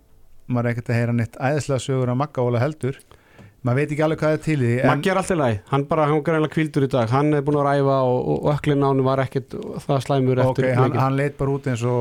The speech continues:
Speaker 1: maður sem var að labba, hefði labbað
Speaker 2: Já,
Speaker 1: til
Speaker 2: hann,
Speaker 1: tunglsins og tilbaka á
Speaker 2: ég,
Speaker 1: móti
Speaker 2: ég hitti hann í
Speaker 1: Haukum, sko.
Speaker 2: gær og hann var bara bo-,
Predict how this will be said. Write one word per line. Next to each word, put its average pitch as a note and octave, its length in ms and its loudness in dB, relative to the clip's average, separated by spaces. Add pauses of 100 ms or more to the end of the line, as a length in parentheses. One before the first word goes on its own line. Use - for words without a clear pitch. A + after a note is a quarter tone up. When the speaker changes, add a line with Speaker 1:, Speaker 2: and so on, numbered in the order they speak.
Speaker 1:
maður B2+ 240 0
sem A#2+ 140 0
var A#2+ 100 0
að B2 60 0
labba, B2+ 260 -4
hefði B2 220 0
labbað B2+ 160 0
Speaker 2:
Já, - 20 4
Speaker 1:
til E3+ 80 4
Speaker 2:
hann, F3 160 4
Speaker 1:
tunglsins D3 240 2
og C3 160 -2
tilbaka C#3+ 240 0
á - 0 -
Speaker 2:
ég, D#3+ 220 4
Speaker 1:
móti D#3+ 100 4
Speaker 2:
ég E3 80 4
hitti F3+ 80 4
hann F3 60 -2
í E3+ 180 2
Speaker 1:
Haukum, - 0 -
sko. E3 160 2
Speaker 2:
gær C#3+ 160 4
og C3+ 60 2
hann E3 180 2
var D3+ 80 -2
bara D#3 180 0 (520)
bo-, E3 100 2